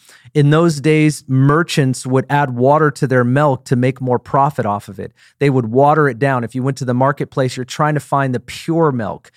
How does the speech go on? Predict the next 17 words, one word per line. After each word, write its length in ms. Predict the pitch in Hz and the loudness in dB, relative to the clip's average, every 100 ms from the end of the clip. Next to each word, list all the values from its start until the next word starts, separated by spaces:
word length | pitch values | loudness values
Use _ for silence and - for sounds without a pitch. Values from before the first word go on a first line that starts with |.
| _ _ | _ _
You're 160 | - 139 | -4 0
not, 220 | 151 - | -2 -4
you 160 | 139 139 | -2 0
don't 220 | 156 143 | 2 0
want 260 | 151 170 | 0 0
watered 340 | 139 135 120 113 | 2 2 2 -2
down 400 | 123 117 113 107 - | -2 -2 -2 -6 -6
milk. 460 | 120 123 98 - | -2 0 -2 -6
You 80 | 123 | -4
want 260 | 120 131 - | -2 -2 -6
full 320 | _ 165 156 | _ 0 0
concentrate. 800 | 156 143 151 - 120 - 104 80 | 0 -2 -2 -4 -10 -8 -8 -8
You 80 | 123 | -4
want 160 | 143 | -2
the 80 | - | -2
real 460 | 117 113 160 165 156 | -2 0 4 4 2
thing. 540 | 143 - 156 135 101 | 0 0 0 0 -2